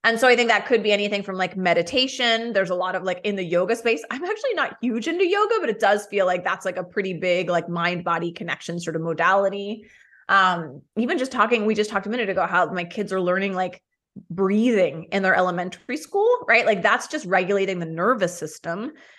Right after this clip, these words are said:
And then once your nervous system is regulated, you come into a deeply relaxed state.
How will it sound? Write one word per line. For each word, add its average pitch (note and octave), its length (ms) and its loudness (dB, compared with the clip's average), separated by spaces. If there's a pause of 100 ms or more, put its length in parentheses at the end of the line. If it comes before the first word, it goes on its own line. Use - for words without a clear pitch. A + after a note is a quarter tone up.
(200)
And G#3+ 160 2
then B3 120 0
once G#4+ 240 -2
your E4 100 0
nervous A#3+ 580 2
system F#3+ 340 -6
is E3 140 -4
regulated, G3+ 920 2 (800)
you G#3 120 -2
come B3 300 -4
into C4 220 2
a G#3 80 6
deeply G3 540 -4
relaxed E3+ 680 0
state. - 640 -4